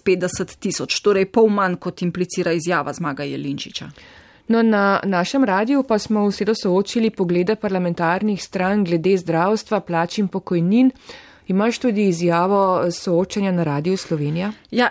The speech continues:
Speaker 1: izbrala sem eno, zato ker je v resnici ena med mnogimi različnimi o povečanju števila napotnic.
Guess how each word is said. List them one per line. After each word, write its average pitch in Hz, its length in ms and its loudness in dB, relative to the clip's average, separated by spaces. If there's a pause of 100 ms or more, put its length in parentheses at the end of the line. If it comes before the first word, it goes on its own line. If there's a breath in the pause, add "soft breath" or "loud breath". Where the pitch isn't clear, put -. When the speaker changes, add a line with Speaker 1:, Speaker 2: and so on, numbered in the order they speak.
Speaker 1:
izbrala 254 480 2
sem 202 220 -4 (100)
eno, 185 420 0
zato 220 300 0
ker 247 180 0
je 220 80 4
v 190 120 4
resnici 240 480 2 (440)
ena 214 300 4
med 214 160 2
mnogimi 220 560 6
različnimi 208 880 2 (320 loud breath)
o 185 200 4
povečanju 220 680 2
števila 196 600 2
napotnic. - 760 -2